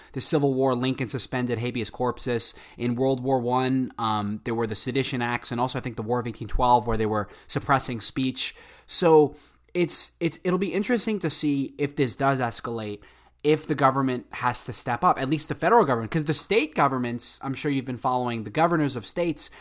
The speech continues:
have de-, have ma-, started, you know, um, promulgating rules where you can't be out past a certain time, like a curfew or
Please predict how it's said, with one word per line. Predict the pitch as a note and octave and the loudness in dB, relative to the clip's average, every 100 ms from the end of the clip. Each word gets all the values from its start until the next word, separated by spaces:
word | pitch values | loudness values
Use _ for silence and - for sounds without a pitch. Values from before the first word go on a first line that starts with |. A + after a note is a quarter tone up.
| - | -4
have | C#3 B2+ | 0 0
de-, | B2 B2 | -2 -4
have | C3 | -4
ma-, | C3 C#3 | -2 -4
started, | - C#3+ C3+ B2+ | -2 0 0 -2
you | |
know, | A#2+ G#2 G2+ - - - - | -4 -4 -6 -14 -20 -16 -4
um, | A2 G#2 | -2 -2
promulgating | G2+ D#3 C#3+ C3 C3 C3 A#2+ | 0 4 6 4 2 0 0
rules | C3 C3+ B2+ A2+ | 2 2 2 0
where | A#2 A2 - - | -2 -2 -6 -8
you | A#2+ | -6
can't | - C#3+ C3 | -2 -2 0
be | C3+ | 2
out | C3+ C3+ - | 4 4 2
past | C#3 C#3 C#3 - _ - | -2 -2 -2 -8 _ -12
a | B2+ | -6
certain | D#3+ D#3+ | -4 -4
time, | D3+ F#3+ D#3 | 0 2 2
like | B2 - | 0 -4
a | - A#2+ | -10 -10
curfew | - F3 - B2+ A2+ G#2 | -2 -2 -2 -2 -2 -2
or | B2 A#2+ A2+ A2+ | 0 2 2 -2